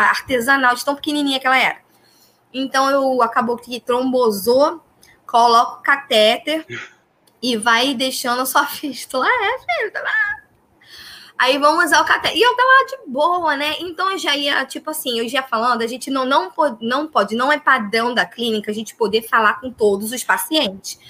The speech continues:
Mas eu ia em todas as salas falar com todo mundo. A minha mãozinha já ia no pé de todo mundo, todo mundo.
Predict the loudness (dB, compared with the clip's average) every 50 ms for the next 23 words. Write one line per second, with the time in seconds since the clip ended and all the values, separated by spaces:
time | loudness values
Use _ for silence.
0 | -20 -20 -20 -20 -20 -16 _ 0 2 2 2 2 2 2 2 2 0 -4 -6 -8
1 | -10 _ _ _ _ _ _ _ _ -20 _ -20 _ _ 2 6 8 8 8 8
2 | 8 6 6 4 2 2 -2 -2 -2 -2 -6 -6 -6 -6 -8 -8 -4 -2 0 0
3 | 0 -2 -6 -8 -10 -8 -6 -6 -6 -6 -10 -14 -18 -18 -20 _ _ _ _ _
4 | _ _ _ _ _ _ 2 4 6 6 4 2 0 -6 -6 -6 -8 -8 -8 -8
5 | -8 -6 -4 -4 -6 -4 -6 -6 -6 -4 -4 -4 -6 -6 -8 -8 -8 -8 -8 -6
6 | -6 -6 -6 -6 -4 -6 -8 -8 -6 -4 -4 -4 -4 -8 -6 -2 -2 0 0 -2
7 | -2 -6 -8 -10 -14 _ _ 0 2 2 2 -2 -4 -8 -10